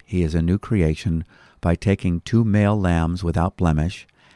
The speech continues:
and a ewe lamb with a grain offering mixed with oil and a log of oil. He is going to provide for four of the five major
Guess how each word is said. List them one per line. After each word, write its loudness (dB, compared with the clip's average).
and 0
a 2
ewe 4
lamb 0
with -4
a 2
grain 2
offering -2
mixed -4
with 0
oil 0
and -4
a 0
log 2
of -2
oil. -2
He 2
is 2
going 4
to -2
provide 2
for -4
four 2
of -8
the -4
five -2
major 0